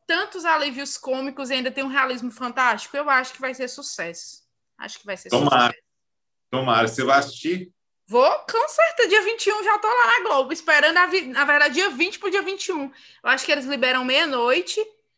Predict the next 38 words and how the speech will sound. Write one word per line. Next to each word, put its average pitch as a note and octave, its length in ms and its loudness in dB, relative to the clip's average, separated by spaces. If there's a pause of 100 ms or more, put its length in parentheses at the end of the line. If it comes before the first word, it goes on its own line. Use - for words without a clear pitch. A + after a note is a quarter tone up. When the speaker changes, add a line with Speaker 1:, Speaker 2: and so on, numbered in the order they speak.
(220)
Speaker 1:
o... A3 360 -8
já G#3 320 2
o... F#3+ 240 -8 (120)
a A3+ 80 -4
novela A#3+ 400 0
completa. C4 680 -2
E F4+ 120 2
o E4+ 100 -4
bom E4+ 320 -4
é D4+ 80 -2
que D#4 120 -12
dá C4 120 0
pra C#4 120 -6
maratonar, C4+ 760 -2
porque A#3+ 240 -8
eles - 260 -10 (100)
liberam A#3+ 440 0
logo C4 180 -2
a C4+ 60 -2
novela A3 340 -4
toda, F#3 400 -12
né? E3+ 200 -16 (440)
Então, A2+ 220 -4
Speaker 2:
Libera, - 160 2
Speaker 1:
acho D3+ 100 0
que C#3 60 -2
Speaker 2:
libera D3 340 0 (160)
tudo, D3 140 -8 (100)
né? A#2+ 240 -8 (180)
Speaker 1:
Libera A3+ 380 0
tudo. F4+ 460 -8
Então, A#3 360 -8
acho A#3+ 320 -6
que C#4 340 -10 (360)
isso E4+ 240 -6
é F4 60 -2
muito C#4 260 -8
bom. E3+ 260 -14